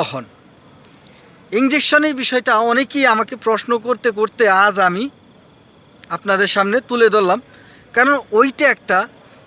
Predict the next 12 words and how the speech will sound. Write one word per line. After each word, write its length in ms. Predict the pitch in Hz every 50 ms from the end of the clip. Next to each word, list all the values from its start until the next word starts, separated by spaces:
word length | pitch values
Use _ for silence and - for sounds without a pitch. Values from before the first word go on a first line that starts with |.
| - - -
সাধারণ 400 | 208 196 202 196 220 233 262 269 254 233
একটা 140 | - 226 202 -
টিকা, 300 | - 220 180 - - 175 202 - - - 165 151
যেই 160 | 175 208 220 214 226
রকম 220 | - - 196 196 196 190 175
আপনারা, 360 | - - 180 180 170 170 190 269
আহ, 840 | - - - - - - - - - - 170 170 170 165 160 160 160 -
করোনা 340 | - 233 254 254 247 240 226 208 185 170 - - - - - - - - - - - -
সময় 280 | 214 220 220 233 220 196
যেই 140 | 214 240 233 190 -
টিকাগুলা 460 | 254 220 - 247 220 196 202 202 202
নিছেন, 380 | 208 214 214 - - 196 190